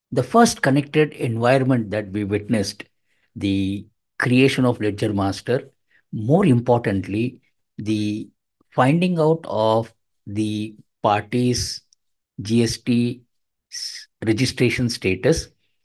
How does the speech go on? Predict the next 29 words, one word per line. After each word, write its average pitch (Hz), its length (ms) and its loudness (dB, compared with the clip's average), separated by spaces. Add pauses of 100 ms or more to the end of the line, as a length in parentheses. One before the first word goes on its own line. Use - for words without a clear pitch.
(220)
and 180 160 2
also 120 540 2 (160)
their 107 400 -2
filing 107 480 0
history. 123 640 -4 (300)
And 175 360 0 (460)
it 165 200 0
makes 165 400 2 (120)
so 180 340 -2
easy 143 420 4
and 139 120 6
simple 127 420 2
for 113 260 -2
us 120 180 -2
to 165 280 -2
quickly 160 580 -2 (440)
capture 117 600 2 (360)
the 107 440 -2
actual 170 500 2
data 117 540 0
that 104 140 -4
is 104 160 -4
available 107 480 0
on 104 140 -2
the 95 100 -2
G 104 220 -4
S 104 120 -4
T 104 140 -4
portal 95 480 -6